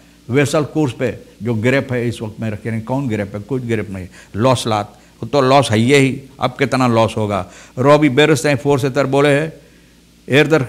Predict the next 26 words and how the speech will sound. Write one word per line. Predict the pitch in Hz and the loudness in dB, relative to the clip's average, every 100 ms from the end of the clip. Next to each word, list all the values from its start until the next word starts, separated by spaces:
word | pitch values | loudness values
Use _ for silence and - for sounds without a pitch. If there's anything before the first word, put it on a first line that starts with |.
| - | -4
gesteld, | 127 - 151 135 143 | -4 0 0 0 0
heeft, | 123 127 | -2 -2
heeft | 120 139 117 143 | -2 -2 -2 -2
eerder | 147 143 123 | 0 0 -2
gesteld | 123 - 147 143 - - - | -4 2 2 0 -6 -20 -6
dat | 117 107 | -4 0
wanneer | 123 143 151 | 4 4 4
de | 139 | 4
reis | 139 143 139 | 4 2 2
naar | 135 123 | -2 -2
koersstabiliteit | - 143 - 127 127 120 123 120 | -2 -2 -2 -2 -2 -2 -2 -2
gepaard | 120 - 131 131 | -4 0 0 2
gaat | 127 120 | -2 -2
met | 117 113 | -4 -4
een | 110 | -4
enorme | 110 120 120 113 | -2 0 0 -4
explosie | - 120 117 113 | -4 -6 -4 -6
van | 107 | -4
prijzen | 117 147 151 160 160 - - | 0 2 2 0 -4 -18 -14
en | 107 | -12
grote | 101 123 127 127 120 - | -6 -2 -2 -2 -4 -4
verarming, | 113 - 147 165 165 120 - - - _ - | -8 2 6 6 6 2 -2 -16 -20 _ -10
तो | 110 | -2
बोले | 127 131 | 2 2
ये | 123 135 | 4 2
बहुत | 120 120 135 123 - | 2 2 2 0 -6